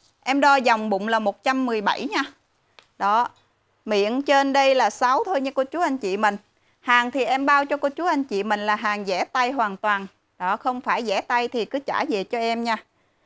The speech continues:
Đó, cô chú anh chị mình cứ yên tâm khi giao lưu bên em nha.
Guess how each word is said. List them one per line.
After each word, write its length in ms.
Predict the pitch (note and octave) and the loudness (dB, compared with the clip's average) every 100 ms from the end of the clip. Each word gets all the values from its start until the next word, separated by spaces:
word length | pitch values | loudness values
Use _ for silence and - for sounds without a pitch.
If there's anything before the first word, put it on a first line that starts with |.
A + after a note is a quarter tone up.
| _ _ _ _ _ _ _ _ _ _ _ _ _ _ - | _ _ _ _ _ _ _ _ _ _ _ _ _ _ 0
Đó, 200 | G3+ B3 | 2 6
cô 200 | C#4+ C#4+ | 6 6
chú 160 | D#4 | 4
anh 180 | F4 C#4+ | 2 2
chị 180 | G#3+ G#3 | 0 0
mình 200 | A3+ A3+ | 0 -2
cứ 120 | E4 | -2
yên 220 | D4+ C#4 | 0 0
tâm 220 | C#4 C#4 | 2 0
khi 140 | C#4 C4+ | 0 2
giao 220 | C4+ C4+ | 4 4
lưu 200 | C4+ C4 | 4 2
bên 240 | C4 C4+ | 2 2
em 240 | C4 B3+ C4 | 0 0 0
nha. 140 | C4 | 0